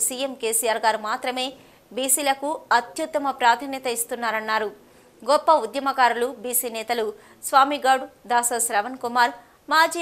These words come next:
ఎమ్మెల్యే భిక్షమయ్య గౌడ్ లాంటి వారు టీఆర్ఎస్ పార్టీలోకి రావడం అందుకు నిదర్శనమని, వారికి పార్టీలోకి ఆర్థికంగా స్వాగతం చెప్పారు.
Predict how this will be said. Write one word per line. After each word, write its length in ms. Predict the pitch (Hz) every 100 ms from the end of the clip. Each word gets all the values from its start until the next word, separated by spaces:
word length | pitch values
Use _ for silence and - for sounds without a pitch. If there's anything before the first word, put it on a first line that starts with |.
| 285
ఎమ్మెల్యే 300 | 269 277 240 214
భిక్షమయ్య 400 | 220 262 240 226 226
గౌడ్ 180 | 226 226
లాంటి 220 | 208 214 202
వారు 200 | 202 254 202 - _ _
టీఆర్ఎస్ 400 | 247 233 269 277 277
పార్టీలోకి 440 | 269 262 247 247 220
రావడం 260 | 214 226 262 - 226
అందుకు 280 | 226 240 220 247 226
నిదర్శనమని, 640 | 208 247 - 226 220 214 247 - _ _ 240
వారికి 380 | 254 247 262 196 -
పార్టీలోకి 540 | 233 240 302 294 302 277 208
ఆర్థికంగా 460 | 208 254 254 247 240
స్వాగతం 380 | - 214 214 226 226
చెప్పారు. 360 | 220 220 208